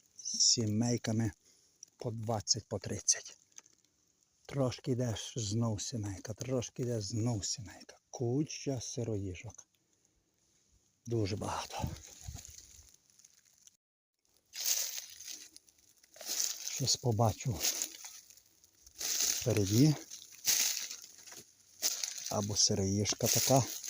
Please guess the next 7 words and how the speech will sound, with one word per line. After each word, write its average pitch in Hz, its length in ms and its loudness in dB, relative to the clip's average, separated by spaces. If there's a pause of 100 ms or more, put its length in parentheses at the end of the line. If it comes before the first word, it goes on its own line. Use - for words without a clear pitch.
(480)
замаскувалась 123 1000 8
під 131 260 2 (320)
гриба. 127 460 6 (1120)
Да. 101 260 6 (1300)
Ось - 120 2
така - 220 0
сироїжечка. 110 840 2